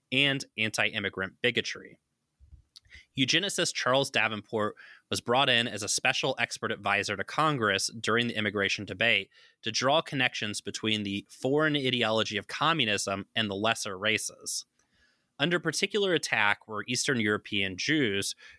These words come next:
who were determined to be both genetically infantile and master political insurgents bent on the spread of communism.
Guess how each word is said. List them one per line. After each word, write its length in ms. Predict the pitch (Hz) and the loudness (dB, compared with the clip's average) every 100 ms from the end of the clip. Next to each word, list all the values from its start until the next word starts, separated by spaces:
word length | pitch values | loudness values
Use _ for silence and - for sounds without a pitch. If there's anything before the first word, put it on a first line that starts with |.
| - | -2
who 60 | 131 | 2
were 100 | 123 | 2
determined 460 | 117 - 165 170 | 0 0 0 0
to 80 | - | 0
be 120 | 127 | 0
both 280 | 120 113 107 | 2 2 2
genetically 540 | - 104 110 117 107 | -2 0 2 0 -4
infantile 920 | 104 143 165 131 113 - 101 98 95 - _ - | -2 -2 2 0 0 0 2 2 0 -4 _ 0
and 400 | 160 156 131 135 | 4 4 2 -2
master 380 | 120 117 - 113 | 0 0 0 -6
political 440 | - 113 107 - | 0 0 0 -4
insurgents 840 | 101 131 139 - 104 95 98 98 - - - | -2 0 2 2 2 2 -2 -2 -8 -10 -14
bent 380 | 117 117 120 - | -2 0 0 -6
on 80 | 107 | -6
the 60 | 98 | -4
spread 340 | - 104 98 | 0 2 0
of 140 | - | -2
communism. 760 | - 110 101 90 90 - - | -2 0 0 -4 -6 -8 -8